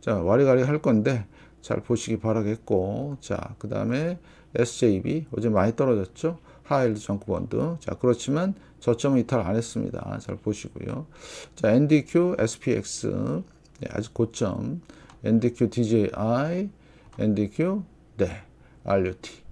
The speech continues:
자, 뭔가, 아, 변화가 생기기 시작했다. 볼까요? 일봉. 예. 자, 커다랗게 찍고 내려오는 상황. 자, 그러면 이거 지금 남았는데, 자, 요거를 이제 누가 이제 저 진행시킬 거냐.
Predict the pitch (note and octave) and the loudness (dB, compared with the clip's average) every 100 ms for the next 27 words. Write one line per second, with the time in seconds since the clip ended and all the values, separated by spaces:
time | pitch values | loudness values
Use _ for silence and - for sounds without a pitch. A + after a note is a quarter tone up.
0 | - - - - G2+ G#2+ C3 C#3+ F#3 F3+ | -18 -20 -20 -4 0 4 4 4 0 -4
1 | - G2+ F#2 A2 A2+ A2 B2+ C3+ A2 - | -8 -6 -2 0 0 0 0 2 0 -2
2 | A#2 - B2 - G#2+ A2+ - A#2+ C#3+ D3+ | -6 -6 -8 -8 -6 -4 -2 -2 -2 -6
3 | - G2+ G#2 D#3 E3 - - _ _ - | -6 -4 -4 -6 -10 -18 -20 _ _ -2
4 | G2+ F2+ - - - - - - C#3 - | -2 -2 -10 -20 -20 -12 -10 -8 -10 -6
5 | C3+ C3+ B2 - D3 - D3 A#2+ A#2 A2+ | 0 2 2 -2 -10 -4 4 6 6 6
6 | A2 G#2+ C3+ A2+ A2+ E3 F#3+ - - - | 2 0 -2 0 -2 -2 -6 -10 -20 -20
7 | - - - C3+ C3 D3+ D#3+ D#3 D#3+ A#2+ | -20 -20 -4 -2 2 4 4 4 2 2
8 | F#2+ - C#3 E3 D3 D3+ A#2+ A#2+ C#3 B2 | 0 2 6 6 6 4 6 6 6 4
9 | F#2+ G#2 E3 F#3+ - - - _ - G#2 | 2 0 -2 -4 -12 -20 -20 _ 2 6
10 | B2+ D#3 F3 D3+ A#2 G#2 B2+ F3+ E3+ D3+ | 8 10 8 6 4 2 4 8 8 8
11 | A#2 G#2 F#2 - - - G#2+ G2 F2+ - | 6 2 0 -8 -18 -2 0 0 -2 4
12 | C3 B2 G#2+ - D#3+ - A#2 D#2+ F2 | 6 6 4 -2 -6 0 2 0 -6